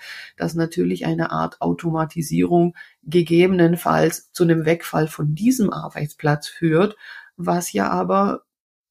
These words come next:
bedeuten kann, okay, es gibt eben Querentwicklungen, auch ein ganz wichtiges Thema innerhalb des Unternehmens an anderer Stelle, wo ja Bedarf ist.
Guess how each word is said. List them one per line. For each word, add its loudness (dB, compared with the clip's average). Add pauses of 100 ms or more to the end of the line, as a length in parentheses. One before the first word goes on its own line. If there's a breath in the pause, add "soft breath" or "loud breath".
(140)
bedeuten 2
kann, -2
okay, -2
es -6
gibt -8
eben -4
Querentwicklungen, -4
auch -10
ein -6
ganz -6
wichtiges -4
Thema 2 (420 loud breath)
innerhalb 2
des -8
Unternehmens -2
an -4
anderer 2
Stelle, -2
wo 0
ja 0
Bedarf -2
ist. -10